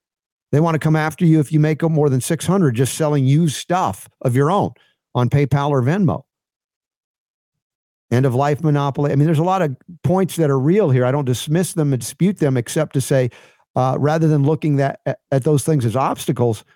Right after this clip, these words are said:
how about looking how you can change and alter your behavior and way of life so that those things impact you little or not at all? And maybe that's too big of an ask, but I will ask it, especially in removing yourself from monopoly money dependency.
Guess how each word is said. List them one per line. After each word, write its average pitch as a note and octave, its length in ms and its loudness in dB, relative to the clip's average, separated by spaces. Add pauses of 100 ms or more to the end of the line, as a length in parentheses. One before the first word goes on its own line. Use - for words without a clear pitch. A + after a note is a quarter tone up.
(280)
how E3+ 100 0
about F#3 200 0
looking E3 300 0
how C#3 140 2
you D3 180 2
can D#3 160 0
change D3 400 0
and D3 140 0
alter C#3 240 0
your C#3 160 2
behavior C3 460 2
and B2+ 100 0
way B2 140 2
of A2 120 -2
life D#3+ 300 -2
so C#3+ 180 0
that C3 140 -2
those C#3+ 220 0
things C3+ 260 -2
impact B2+ 440 -2
you B2 100 2
little C3+ 240 2
or A#2 120 0
not A#2 220 0
at G2 80 -2
all? B2 360 -2 (1400)
And A2 100 0
maybe C3 160 4
that's C3+ 220 0
too - 140 -2
big C3 200 0
of A2+ 80 0
an A#2 100 0
ask, C#3 380 -2
but B2 100 -2
I A2 80 0
will A2+ 200 0
ask D3 340 -4
it, - 100 -18 (840)
especially D3+ 760 0 (220)
in C3+ 240 2
removing D#3 520 2
yourself C3 420 0
from B2 140 0
monopoly A#2+ 500 0
money A#2 260 2
dependency. A2+ 800 -2